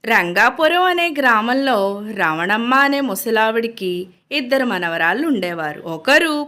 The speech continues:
కొడుకు కూతురు గౌరి, మరొకరు కూతురు కూతురు లక్ష్మి. రమణమ్మకు గౌరి అంటే ఇష్టం లేదు,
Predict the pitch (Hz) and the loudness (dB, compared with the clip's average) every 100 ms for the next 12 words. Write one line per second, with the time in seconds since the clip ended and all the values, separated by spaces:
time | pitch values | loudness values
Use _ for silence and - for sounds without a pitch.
0 | 294 214 175 185 269 254 226 226 285 226 | 0 0 2 -2 -4 -2 -2 -2 -4 0
1 | 175 160 156 147 - _ _ _ _ 170 | 0 0 -4 -8 -12 _ _ _ _ -8
2 | 160 190 247 320 302 294 294 214 180 180 | -2 0 0 0 0 -2 -4 -2 -2 0
3 | 190 190 175 180 339 392 226 - - 175 | -2 -2 -2 -2 2 4 2 -2 -8 -8
4 | 156 - 170 170 240 311 330 339 302 294 | -8 -6 -2 2 2 2 0 -4 -2 -2
5 | 269 240 202 208 226 202 208 359 - - | 2 2 4 4 2 2 0 2 2 -4
6 | 214 196 180 160 170 | -6 -4 -4 -6 -12